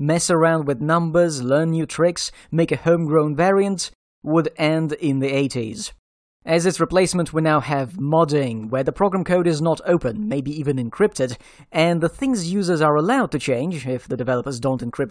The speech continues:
those as well, are the graphics, the sound, the levels. Actually, it could be most of the game's data,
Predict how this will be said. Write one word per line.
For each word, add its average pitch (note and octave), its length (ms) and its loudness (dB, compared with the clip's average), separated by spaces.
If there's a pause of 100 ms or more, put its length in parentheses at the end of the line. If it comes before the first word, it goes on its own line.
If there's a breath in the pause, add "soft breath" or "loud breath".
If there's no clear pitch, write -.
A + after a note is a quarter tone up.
those D3 240 2
as A#2+ 140 -6
well, E3+ 380 2 (260 soft breath)
are C#3 300 0
the A#2+ 80 -4
graphics, F3+ 600 0
the C3 120 -4
sound, F3 560 0
the B2+ 80 -2
levels. E3+ 600 0 (360)
Actually, B3+ 320 -2
it C#4 80 -2
could A#3+ 100 0
be F#3 120 2
most F#3+ 240 0
of E3+ 80 0
the C#3+ 80 0
game's B2 240 -4
data, A#2 360 -4